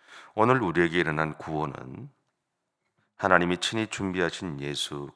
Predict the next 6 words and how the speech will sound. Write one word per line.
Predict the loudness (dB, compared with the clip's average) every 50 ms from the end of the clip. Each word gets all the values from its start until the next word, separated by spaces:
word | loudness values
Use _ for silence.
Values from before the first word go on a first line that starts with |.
| _ -18
그리스도가 | -14 -12 -10 -10 -10 -10 -10 -12 -14 -14 -10 -8 -8 -6 -8 -10 -12 _ -20 -20 _ _ _ _ _ _ -10
자신의 | -6 -4 -4 -2 -2 -4 -4 -4 -4
생명으로 | -4 -4 -4 -4 -2 -2 -4 -4 -6 -6 -8 -8 -8 -8
대속죄물이 | -8 -8 -6 -6 -6 -8 -10 -14 -16 -14 -14 -14 -12 -10 -8 -10 -10 -12 _ _ _ -20 -20 -20 _ -14
되어주셨다는 | -8 -4 -4 -4 -4 -6 -8 -8 -6 -8 -8 -8 -12 -16 -14 -14
겁니다. | -14 -16 -16 -18 -20 -20